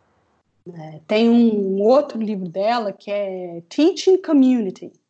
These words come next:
né? Ou seja, é, é ensinar essa, é, a construção da comunidade, que é, que é outra, que é isso também, né? E aí é, é legal porque ela,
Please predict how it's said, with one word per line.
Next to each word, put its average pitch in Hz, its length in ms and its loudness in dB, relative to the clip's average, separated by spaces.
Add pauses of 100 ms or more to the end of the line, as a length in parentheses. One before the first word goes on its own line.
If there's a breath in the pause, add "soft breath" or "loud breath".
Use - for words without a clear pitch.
(200)
né? - 500 -14 (140)
Ou 180 80 -20
seja, 180 600 -16 (440 loud breath)
é, 175 380 -12 (180)
é 214 140 0
ensinar 269 1000 0
essa, 277 320 -10
é, 208 160 -8 (380)
a 196 80 -8
construção 294 760 -4
da 320 100 -4
comunidade, 196 680 -8
que 311 120 -6
é, 302 240 -6
que - 260 -18
é 277 280 -8
outra, 220 380 -6 (160)
que - 120 -12
é 453 260 -4
isso 403 220 -6
também, 170 500 -8
né? 175 240 -16 (600 soft breath)
E 202 160 -4
aí 202 200 0
é, 202 440 2
é 214 60 2
legal 214 560 0
porque - 320 -10
ela, 240 460 -4